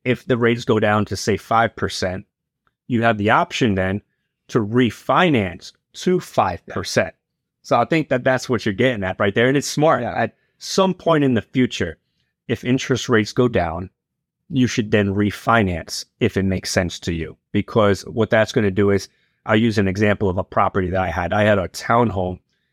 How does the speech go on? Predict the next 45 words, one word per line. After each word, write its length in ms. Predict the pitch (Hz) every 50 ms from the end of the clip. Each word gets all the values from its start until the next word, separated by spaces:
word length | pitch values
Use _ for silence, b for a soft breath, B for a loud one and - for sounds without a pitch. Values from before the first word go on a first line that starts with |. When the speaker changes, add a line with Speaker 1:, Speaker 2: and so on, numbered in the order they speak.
| _ _ _
Speaker 1:
that 200 | - 98 95 95
I 40 | 92
had 140 | 92 110 101
a 60 | 92
mortgage 460 | 95 98 104 104 98 - 95 - -
payment 320 | - - 104 95 92 87 90
of 300 | 87 90 90 87 - _ _ _ _ _ _ _
that 100 | 110 101
was 220 | 98 95 92 - - -
eighteen 360 | 120 110 - - - 117 104
hundred 280 | 101 104 98 95 95
dollars 380 | 92 98 98 92 95 92 87 -
a 40 | 92
month. 320 | 92 101 107 95 87 - _ _ _ _ _ _ _ _ _ _ _ -
Um, 400 | 110 101 98 101 95 95 101 - - _
in 100 | - 113
the 80 | 107 101
middle 300 | 107 123 127 127 120 113
of 80 | 101
twenty 320 | - - - 117 110 107 95
twenty-one, 640 | - - - 107 95 90 90 95 98 95 92 92 - _ _ _ b b b b _
I 80 | 107 92
refinanced 800 | 90 95 117 117 104 - - 123 107 104 101 98 95 92 -
down 240 | - 104 98 98 95
to 160 | - - 101 92
a 20 |
lower 320 | 90 101 123 143 147 139
interest 400 | 107 98 92 - - 98 - -
rate, 280 | - 101 98 101 - - _ _ _ _ _ _ _ -
and 360 | 123 113 107 104 101 98 95 - _ _
that 180 | - 117 117 -
took 220 | - - 113 117
my 140 | 117 95 -
payment 440 | - - - 113 104 98 98 92 87
down 260 | 98 101 98 101 95
to 200 | - - 95 90
fifteen 540 | - - - 131 - - - - 117 104 95
seventy-five 720 | - - 120 107 101 101 90 90 - - 104 98 95 -
a 40 | 87
month. 240 | 85 82 80 85 _
So 180 | _ - - 104
I 80 | 107
was 160 | 107 104 101
saving 320 | - 123 113 110 104 101 95
about 260 | 92 101 95 90 -